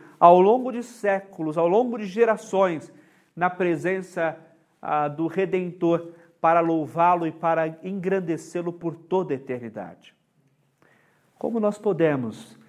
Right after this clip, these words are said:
simplesmente dizer que a igreja não serve para nada? Ou como nós podemos simplesmente estabelecer prioridades e desprezar a igreja? Como queremos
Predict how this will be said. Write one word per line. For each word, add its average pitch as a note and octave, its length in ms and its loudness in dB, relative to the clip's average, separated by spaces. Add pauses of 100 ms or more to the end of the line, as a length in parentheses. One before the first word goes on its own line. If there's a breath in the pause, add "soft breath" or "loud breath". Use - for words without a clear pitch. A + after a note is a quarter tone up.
(360 soft breath)
simplesmente F3 1080 2 (280)
dizer D3 460 -2
que D3 80 -8
a D#3 60 0
igreja C#3+ 360 0
não C3 140 -4
serve B2 300 -4
para A#2+ 180 -6
nada? G2+ 380 -8 (1000 loud breath)
Ou E3 80 4
como A3+ 220 8
nós A3 180 10
podemos G3 460 2
simplesmente F3 580 -4 (540 loud breath)
estabelecer F#3+ 840 4
prioridades F3+ 1000 2 (140)
e D#3 80 -4
desprezar F3+ 720 4
a D#3+ 80 4
igreja? C3 560 -2 (680 soft breath)
Como C#4 280 8
queremos A3 640 6